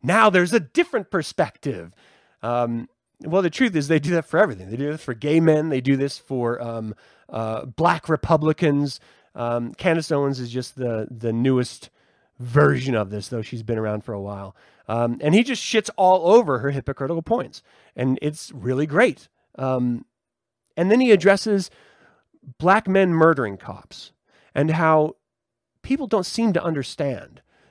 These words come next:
that from a black person's perspective, they are not given the same opportunities. They are told that they do not, th-, they are not included in the greater society.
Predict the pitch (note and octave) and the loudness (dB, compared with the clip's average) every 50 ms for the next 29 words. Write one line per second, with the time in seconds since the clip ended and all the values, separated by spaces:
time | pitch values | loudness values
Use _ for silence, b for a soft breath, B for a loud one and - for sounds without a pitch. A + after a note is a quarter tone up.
0 | _ _ - B2+ C3+ C#3+ C#3 C3 - - _ _ _ _ _ _ _ _ _ _ | _ _ -6 2 4 6 6 6 4 -2 _ _ _ _ _ _ _ _ _ _
1 | _ _ _ _ _ _ _ - _ - F#3+ F#3 F3+ F3+ D#3 C#3 - _ _ _ | _ _ _ _ _ _ _ -20 _ 0 0 2 2 0 0 -2 -12 _ _ _
2 | _ D#3+ D#3+ G3 G#3+ B3 - - - _ _ _ _ _ - G#3+ G#3 G#3 - - | _ -4 -2 0 0 -2 -4 -10 -18 _ _ _ _ _ -4 -4 -4 -4 -2 -4
3 | G3 F#3 F3+ E3 - - - - D#3+ - - - G#3 G#3 - - _ D#3 C3+ A#2+ | -4 -4 -4 -6 -8 -12 -12 -12 -12 -12 -2 2 2 2 2 -2 _ -4 -4 -4
4 | A#2+ A#2 - _ _ _ _ _ _ _ _ _ _ _ - C3+ E3 F#3+ G3+ G3+ | -4 -8 -12 _ _ _ _ _ _ _ _ _ _ _ -2 0 4 4 6 6
5 | F#3+ F3 E3 D3+ - - - _ _ _ _ _ _ - C#3+ D3 D#3+ F#3 A3+ B3 | 6 4 4 2 0 -4 -10 _ _ _ _ _ _ -4 -2 4 6 6 6 6
6 | - - C3+ - G#3 A#3 G3+ G#3 G3 F3+ E3 - - F3+ E3 D#3 D3 C3+ C3 - | 4 -2 0 0 2 2 2 2 0 0 0 0 0 0 0 2 0 0 -2 -4
7 | B2+ A2+ - - - A#2+ G#2 G2 - G#2 F#2+ - - - - _ _ _ - C3+ | -10 -14 -12 -10 -10 -10 -10 -10 -14 -16 -20 -20 -20 -20 -20 _ _ _ -6 2
8 | C#3+ F#3 F#3+ G3 F#3+ F3 - - - A#3+ C4 C4 G3 A3 F3 C#3 F3+ G3+ A3 D3+ | 4 8 8 8 8 6 2 0 2 2 2 4 2 0 2 4 4 4 4 4
9 | A#2 F#3 G#3+ A3 F#3+ G3 G3 F#3 F3 - - _ _ _ _ _ _ _ _ _ | 4 4 4 6 8 6 6 6 4 -4 -14 _ _ _ _ _ _ _ _ _
10 | _ _ _ _ _ _ _ _ _ - C3+ C#3+ G3 D#3+ D3 G3 A3 G#3 F#3+ F#3 | _ _ _ _ _ _ _ _ _ -8 -4 -4 -4 2 2 4 6 6 4 8
11 | F3+ G3 A3 G3+ G3 G3 E3+ - - - A3+ B3+ B3+ A#3 E3 C3 A2+ G#2 G#2+ - | 8 6 6 6 2 0 0 -2 -6 0 2 2 4 4 2 0 -2 -4 -10 -16
12 | _ _ - F#3+ F#3 F3+ F3+ E3+ D#3 - - B2+ A#2 D3 F#3 F#3+ G3 F3+ F3+ - | _ _ -2 0 2 4 4 2 2 0 -4 -6 2 4 4 6 6 2 0 -2
13 | - D3+ - - - D#3+ D3 D3+ C#3 A#2+ - F2+ - - | -4 -8 -6 0 2 2 2 2 0 -2 -6 -10 -18 -20